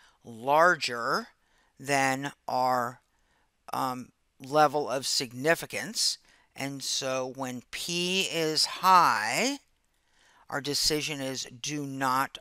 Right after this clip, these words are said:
reject H O, and our conclusion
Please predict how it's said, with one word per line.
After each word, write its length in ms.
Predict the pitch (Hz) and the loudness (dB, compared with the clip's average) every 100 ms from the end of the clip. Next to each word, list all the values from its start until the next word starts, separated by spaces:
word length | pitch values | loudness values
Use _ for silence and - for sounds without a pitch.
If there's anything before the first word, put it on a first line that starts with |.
| - | -18
reject 760 | 127 143 131 110 139 139 - - - _ _ _ | -10 -10 -6 -4 0 0 -2 -10 -16 _ _ _
H 400 | 156 151 147 - - | 0 0 -4 -8 -6
O, 440 | 139 131 143 247 294 _ | -4 -2 -2 -6 -10 _
and 460 | - 147 139 143 135 - - | 0 2 2 0 -8 -12 -4
our 420 | 135 135 131 131 _ _ - | 0 0 0 -6 _ _ -10
conclusion 1120 | 190 165 - - 254 285 254 143 131 175 220 | -6 -6 -8 -4 -2 0 -2 -4 -6 -6 -10